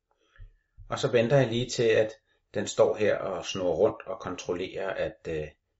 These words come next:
at appen er sat rigtigt op. Det kan godt tage en lille smule tid. Når der står her, at mobilappen er konfigureret til meddelelser og bekræftelseskoder, så trykker jeg på næste.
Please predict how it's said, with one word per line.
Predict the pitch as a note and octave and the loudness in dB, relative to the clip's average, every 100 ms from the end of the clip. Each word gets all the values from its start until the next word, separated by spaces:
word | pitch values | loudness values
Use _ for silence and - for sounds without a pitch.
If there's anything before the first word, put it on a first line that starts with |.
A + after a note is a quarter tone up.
| _ | _
at | - - | -14 -10
appen | - - F#2 | -8 -8 -10
er | E2 | -6
sat | - - - | -4 -4 -6
rigtigt | - - - | -14 -14 -12
op. | B1 - _ _ _ _ _ _ _ _ _ - | -14 -14 _ _ _ _ _ _ _ _ _ -18
Det | |
kan | - | -12
godt | - - - | -6 -6 -6
tage | D2+ D2+ - _ _ _ _ _ _ _ _ - | -8 -8 -12 _ _ _ _ _ _ _ _ -16
en | |
lille | E2 D2+ | -14 -14
smule | - C#2+ | -14 -14
tid. | - - _ _ _ | -16 -20 _ _ _
Når | A#2+ | 2
der | A#2 | 2
står | A2+ D#3+ D3+ | 4 4 6
her, | D3+ C#3+ | 6 4
at | |
mobilappen | C3 A2+ C3 - A2 G#2+ | -2 -4 -6 0 0 2
er | G#2 | -2
konfigureret | - F#2 - F2 F2+ A2+ G#2+ - | -4 -6 -6 -4 0 0 0 -4
til | F2+ | 0
meddelelser | G#2 B2+ C3+ - - A2+ | 2 2 0 -4 -4 -4
og | - - D#2+ - - _ _ - | -4 -6 -8 -8 -18 _ _ -16
bekræftelseskoder, | - A2+ A#2 - - - - C2 C2+ | -4 -2 -2 -4 -8 -8 -4 0 0
så | - C2+ | -2 -4
trykker | - G2+ G#2+ | 0 2 2
jeg | G2+ - | -2 -2
på | G2+ | -4
næste. | G2 D#2+ - - | -4 -8 -12 -16